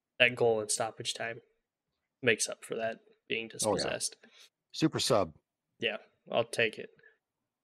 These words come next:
Speaker 1: That's Chattanooga's M O. I mean, you remember them last season with, um, Mensigan.
Speaker 2: Yeah.
Speaker 1: Super sub. They, they know how to bring in guys. Jimmy Weekly just knows what guy needs to be on the field at what time,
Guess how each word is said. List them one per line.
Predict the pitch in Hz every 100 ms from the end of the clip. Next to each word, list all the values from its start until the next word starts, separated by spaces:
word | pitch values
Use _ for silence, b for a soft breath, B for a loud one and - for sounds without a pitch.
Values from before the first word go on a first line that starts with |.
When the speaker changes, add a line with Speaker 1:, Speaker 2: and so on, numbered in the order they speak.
| -
Speaker 1:
That's | 135 - - -
Chattanooga's | - 170 170 160 170 156 147
M | 151
O. | 180 165 - -
I |
mean, | 117 117 113 110 _ _ _ _ _ _ _ _ _ -
you | 127
remember | 143 143
them | 139 127
last | 120 147 -
season | 131 113 117 110
with, | 107 -
um, | 113 113 113 113 _ _ 123
Mensigan. | 120 151 127 117 110 113 b b b b _ _ _ _ _ _
Speaker 2:
Yeah. | 117 123 156 120 - _ _
Speaker 1:
Super | - - -
sub. | 143 113 110
They, | 113 113 117 _
they | - 117
know | 135
how | 127
to | 120
bring | 123 131
in | 131
guys. | 123 131 156 113
Jimmy | - 139 139
Weekly | 127 170 135 123 120 - _ _ _ _ _ _
just | - - -
knows | 110 113 117
what | 120 123
guy | 120 120
needs | 120 123
to | -
be | 123
on | 123
the |
field | 117 131 135
at | 117
what | 120 123
time, | 139 139